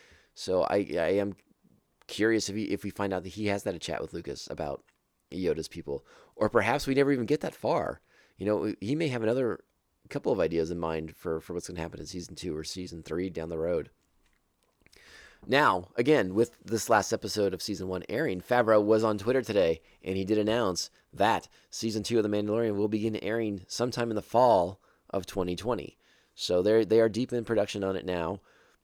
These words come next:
and, uh, the plan is it'll probably air roughly around the same time as it started last year. So about a year between the seasons. Seems about right. But, you know, the fall will be here soon.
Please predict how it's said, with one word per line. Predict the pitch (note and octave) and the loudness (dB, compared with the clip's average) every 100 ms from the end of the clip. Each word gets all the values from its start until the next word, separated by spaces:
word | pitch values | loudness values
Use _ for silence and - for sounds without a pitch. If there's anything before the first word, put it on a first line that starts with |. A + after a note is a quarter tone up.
| _ - | _ -10
and, | F2+ F2+ F#2 E2+ | -4 -2 -2 -2
uh, | F2+ F#2+ F2+ | 0 2 2
the | F#2 | -2
plan | G2+ G2+ | 0 0
is | G#2 G#2 | 0 -2
it'll | G2+ G#2+ | -4 -4
probably | - A2+ A2+ | 0 2 4
air | G2+ G#2+ | 4 4
roughly | G#2 G2 G#2+ A#2+ G#2+ | 6 4 4 4 2
around | G2+ G2 | 2 0
the | |
same | - G2 G2 | -4 -6 -6
time | F2 F#2 | -6 -6
as | F2+ | -6
it | F#2+ | -6
started | - F2 E2+ F#2 - _ _ - | -2 0 0 -2 -10 _ _ -10
last | A#2 B2+ - | -6 -6 -6
year. | D#2+ A#1+ - _ _ _ _ - | -4 -4 -6 _ _ _ _ -14
So | - F2+ F#2+ | -4 0 2
about | - C#3 | 4 4
a | C#3 | 4
year | B2+ G2 G#2+ | 4 4 4
between | A#2+ G#2+ G2 | 0 -8 -8
the | F2 | -8
seasons. | F2+ E2+ F#2 A#2+ - _ _ | -8 -8 -8 -12 -16 _ _
Seems | - G#3+ | -8 0
about | D#3 F2+ | 4 6
right. | D2 G#2 D3 _ _ _ _ _ _ _ _ _ - | 6 2 0 _ _ _ _ _ _ _ _ _ 2
But, | B2 C#3 | 2 4
you | |
know, | C3+ C3+ - _ _ | 0 0 -2 _ _
the | A2 | -6
fall | - B2 | 4 6
will | D#3 | 6
be | C3 C#3+ | 2 0
here | C#3+ C#3 | 0 -2
soon. | - D3 F2+ F2 | -4 -6 -8 -14